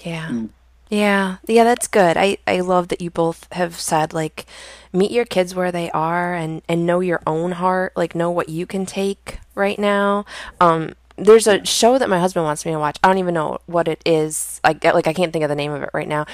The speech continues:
Speaker 1: And I'm like, "It looks too heartwarming. Like, I can't right now." It's like, it's one of those
Speaker 2: <laughs>
Speaker 1: shows that is, like, meant to make you cry. And I'm like, "I can't do that to myself right now. Like, what I need right now is to watch reruns of The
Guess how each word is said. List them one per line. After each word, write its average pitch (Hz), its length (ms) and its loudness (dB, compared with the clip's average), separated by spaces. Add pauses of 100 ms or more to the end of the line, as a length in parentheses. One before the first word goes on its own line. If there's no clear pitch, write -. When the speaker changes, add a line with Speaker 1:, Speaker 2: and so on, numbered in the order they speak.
(260)
Speaker 1:
And 185 120 4
I'm 175 80 4
like, 170 120 6
"It 190 120 8
looks 226 260 4
too 254 180 4
heartwarming. 160 680 2
Like, 180 160 4
I 185 80 6
can't 196 320 0
right 165 260 0
now." 139 400 2 (240)
It's 190 260 2
like, 185 380 6 (460)
it's 220 220 6
one 220 180 8
of 233 80 8
those 240 180 6
Speaker 2:
<laughs> - 120 2
Speaker 1:
shows 214 320 8
that 214 120 6
is, 202 140 8
like, 190 220 6
meant 190 400 4
to 220 160 4
make 185 400 -2
you 170 560 0 (340)
cry. 214 720 8
And 175 100 2
I'm 190 100 4
like, 202 160 2
"I 202 120 4
can't 196 340 -4
do 240 140 -6
that 247 220 4
to 170 100 2
myself - 500 -4
right - 200 -2
now. 147 280 -2
Like, 170 220 -2
what 180 180 0
I 208 80 0
need 196 240 -6
right 196 220 -6
now 160 240 -2
is 175 160 -10
to 196 80 -10
watch 175 240 -4
reruns 165 440 -8
of 170 120 -10
The 170 100 -4